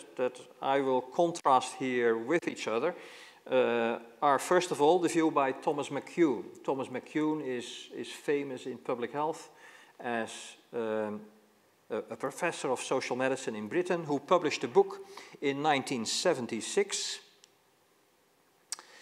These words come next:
uh, called, uh, titled The Role of Medicine, in which he argued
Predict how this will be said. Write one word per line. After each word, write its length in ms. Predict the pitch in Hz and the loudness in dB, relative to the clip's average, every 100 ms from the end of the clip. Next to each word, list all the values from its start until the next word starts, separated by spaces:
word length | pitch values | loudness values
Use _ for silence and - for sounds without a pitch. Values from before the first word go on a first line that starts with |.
| - - - - | -20 -20 -20 -6
uh, 420 | 120 107 104 107 | -2 0 0 -2
called, 420 | - 175 151 135 - - - - | 0 4 6 4 -2 -10 -16 -10
uh, 380 | 123 107 101 90 67 - - - - - - | -6 -4 -4 -6 -10 -12 -14 -14 -14 -14 4
titled 680 | 156 151 139 - - 110 | 4 4 2 0 -4 -6
The 120 | 113 131 | -2 4
Role 380 | 143 160 147 | 8 8 8
of 80 | 120 | 4
Medicine, 480 | 135 151 160 180 185 - - _ _ | 2 2 2 -4 -8 -12 -20 _ _
in 260 | 143 139 131 | 4 4 4
which 200 | 151 - | 0 0
he 180 | 139 | 0
argued 500 | 110 113 120 127 135 | 4 4 4 2 0